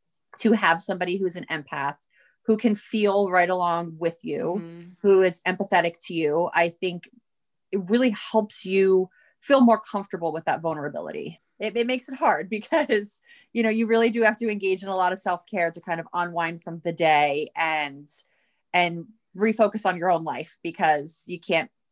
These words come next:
Speaker 1: always constantly be thinking about other people's lives.
Speaker 2: Yeah, I, I completely agree. And I'm glad you touched on self-care, and we will, we will definitely touch on self-care in a little bit,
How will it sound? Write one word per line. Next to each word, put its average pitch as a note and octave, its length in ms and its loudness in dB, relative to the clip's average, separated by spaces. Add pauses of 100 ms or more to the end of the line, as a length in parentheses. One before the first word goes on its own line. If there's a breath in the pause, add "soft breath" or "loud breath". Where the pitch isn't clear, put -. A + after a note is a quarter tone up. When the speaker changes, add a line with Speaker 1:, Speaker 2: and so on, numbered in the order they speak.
(240)
Speaker 1:
always G#3+ 380 4
constantly G3 540 -6
be D3 100 -14
thinking E3 340 -8
about C#3+ 300 0 (260)
other D#3 260 2
people's D3 360 -12
lives. - 480 -10 (840)
Speaker 2:
Yeah, D#3 340 -2 (280)
I, F3+ 240 -2
I E3+ 40 -2
completely G3 480 -4
agree. E3+ 280 2
And D#3+ 80 -2
I'm E3+ 80 -6
glad F3 260 -2
you B3 80 -6
touched A#3 280 -6
on F#3+ 120 -6
self-care, D#3+ 600 -4
and D#3 160 -6
we E3+ 120 -4
will, E3 340 0
we G3+ 100 -4
will F3+ 100 -4
definitely G#3 500 -2
touch G3+ 220 -8
on F#3 120 -4
self-care E3+ 480 -4
in E3 80 -8
a E3 40 -4
little D#3+ 200 -2
bit, D#3 380 -6